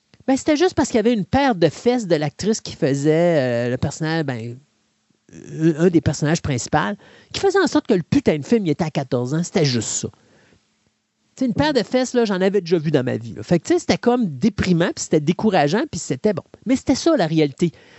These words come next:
Donc, d'aller voir Exorcist, c'était impossible à mon époque. Puis même, euh, quand il était diffusé ou rediffusé dans les salles de cinéma, je pouvais pas aller le voir, parce que c'était un dix-huit ans ferme. C'était pas un seize ans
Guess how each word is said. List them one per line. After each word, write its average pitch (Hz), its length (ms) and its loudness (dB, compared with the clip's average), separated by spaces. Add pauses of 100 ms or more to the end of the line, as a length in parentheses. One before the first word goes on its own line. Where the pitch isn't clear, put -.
(140)
Donc, 233 180 2
d'aller 269 160 2
voir 359 160 2
Exorcist, 220 540 0
c'était 208 120 0
impossible 190 480 0
à 165 60 -2
mon 143 160 -2
époque. 208 360 -2
Puis - 140 -4
même, 233 480 0
euh, 147 480 -4
quand - 180 -2
il 214 40 2
était 214 180 2
diffusé 180 540 -4
ou 220 100 4
rediffusé 185 640 0
dans 202 120 -2
les 147 140 -2
salles 180 200 -2
de 147 40 -2
cinéma, 139 340 -2
je - 60 -8
pouvais 160 160 0
pas 170 160 0
aller 117 160 -2
le 113 80 -4
voir, 127 300 -2 (240)
parce 165 140 -2
que - 40 -8
c'était 262 240 4
un 226 60 2
dix-huit 180 420 0
ans 147 160 4
ferme. 135 400 -2 (380)
C'était - 200 -2
pas 285 200 0
un 226 40 2
seize 165 400 0
ans 190 280 2